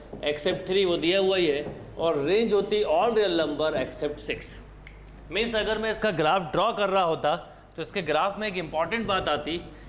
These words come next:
कि थ्री के according ये break होता। अब ये थ्री पे अगर break हो रहा है, मतलब like this, समझिएगा, ये break हुआ, ये break हुआ,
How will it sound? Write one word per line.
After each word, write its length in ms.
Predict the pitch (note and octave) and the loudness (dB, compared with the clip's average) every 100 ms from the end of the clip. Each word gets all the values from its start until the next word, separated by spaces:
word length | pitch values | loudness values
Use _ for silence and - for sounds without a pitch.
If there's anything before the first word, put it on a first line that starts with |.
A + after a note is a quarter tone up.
| - - | -12 -8
कि 80 | - - | -8 -4
थ्री 240 | F3+ B3 | 0 0
के 180 | A#3 B3 | 0 -2
according 400 | G3 F3+ F3+ F3+ | 0 2 2 2
ये 80 | F#3+ | 0
break 300 | D3+ C#3+ B2 | 0 -2 -2
होता। 260 | A#2+ B2+ B2 - - - - - - - - - - - - - - | -4 -8 -12 -14 -18 -18 -18 -18 -18 -18 -16 -16 -16 -18 -18 -16 -4
अब 140 | F3+ A3+ | -2 0
ये 80 | A#3 | -2
थ्री 160 | F3 A3+ | 0 0
पे 120 | A#3 | 2
अगर 200 | A#3+ A#3 | 2 2
break 280 | F#3 F3 A3+ | 2 2 2
हो 120 | G3+ | 4
रहा 100 | G#3 | 4
है, 60 | G#3 | 2
मतलब 380 | F3+ F3 A3 E3+ | 0 0 -2 0
like 180 | D3 B2+ | -2 -4
this, 160 | B2+ - - - - - - - | -8 -10 -16 -18 -20 -20 -10 -2
समझिएगा, 540 | E3+ F3+ E3 C#3 D#3 - - - - - - - - - - - | 0 2 2 0 -2 -6 -12 -14 -16 -16 -18 -18 -18 -18 -16 -2
ये 160 | D#3+ G3 | 0 2
break 320 | C#3+ D3 - | 2 0 0
हुआ, 240 | A#2+ G2 - - - - - - - - - - - - - - - - | -4 -6 -8 -16 -18 -20 -20 -20 -20 -20 -18 -18 -16 -18 -18 -18 -18 -4
ये 120 | D#3 E3+ | 0 2
break 300 | D3+ G#3+ F#3 | 4 4 4
हुआ, 220 | D#3 | 4